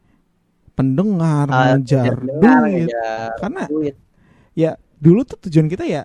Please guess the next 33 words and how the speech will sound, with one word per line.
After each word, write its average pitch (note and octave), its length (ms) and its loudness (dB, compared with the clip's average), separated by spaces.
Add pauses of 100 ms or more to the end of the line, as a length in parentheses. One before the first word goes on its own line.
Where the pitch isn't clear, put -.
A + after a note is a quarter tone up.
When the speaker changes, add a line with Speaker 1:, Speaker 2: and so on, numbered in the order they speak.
(140)
Speaker 1:
"Oh, A#3+ 160 -4 (280)
gue D#3 260 -2
pengen F#3+ 380 -2
nih, A#3+ 260 -2 (320)
eh, D#3 580 -4
bikin D#3+ 260 -8
orang D#3+ 180 -4
tahu E3 140 -4
soal D#3+ 180 -6
podcast. F#3+ 500 -8
Gue G#3 160 -4
pengen G#3 280 -6
nih G#3+ 260 -4 (100)
orang F3+ 260 -10
tahu F3+ 300 -4
nih G#3+ 140 0
podcast - 580 -8 (340)
isinya D#3 300 -8
kayak D3+ 220 -6
kita," B2+ 340 -6 (340)
gitu. B2 240 -12
Dan B2 420 -8
dulu D3+ 180 2
kan C#4+ 100 -2
Speaker 2:
Dan - 80 -2
Speaker 1:
kita A3+ 160 2 (560)
Speaker 2:
satu E3+ 240 -10
lagi, G#3+ 320 2
kayak D3 280 0
Speaker 1:
Apa? B2 100 -8
Speaker 2:
kita E3+ 120 -2
sering G3+ 300 -4
ngobrol C3 460 -4